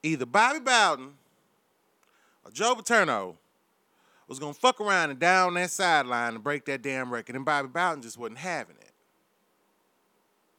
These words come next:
So they turned to Joe. And they made Joe Paterno stay out there all them extra years,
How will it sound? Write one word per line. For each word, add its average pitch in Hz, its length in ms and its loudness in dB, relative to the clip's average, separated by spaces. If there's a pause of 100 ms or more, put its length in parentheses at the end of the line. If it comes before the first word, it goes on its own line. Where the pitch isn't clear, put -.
(2750)
So 208 220 2
they 202 100 4
turned 151 340 0
to 139 60 -8
Joe. 139 480 0 (1500)
And 139 140 -10
they 196 160 2
made 165 300 0
Joe 160 160 -2
Paterno 185 400 -2
stay 180 240 -4
out 175 160 0
there 160 120 0
all 180 280 2
them 180 180 -8
extra 165 320 -8
years, 143 380 -10